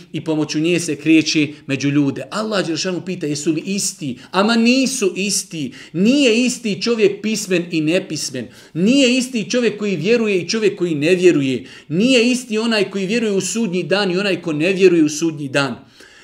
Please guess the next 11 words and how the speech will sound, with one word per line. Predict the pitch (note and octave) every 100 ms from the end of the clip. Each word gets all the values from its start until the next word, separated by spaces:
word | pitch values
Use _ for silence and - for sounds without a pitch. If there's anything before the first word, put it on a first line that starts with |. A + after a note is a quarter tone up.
| _ -
Pa | D3
ovaj | F3 F3+ D#3+ D#3+
ajet | D#3 E3+ D3
treba | D3 D#3+ D3
da | C#3+
nas | C#3 C3+ -
odgoji, | E3 D3 D3
braćo | B2+ D#3 -
moja | C3+ C#3+
draga, | C#3 D3 C#3 C3 - - -
na | B2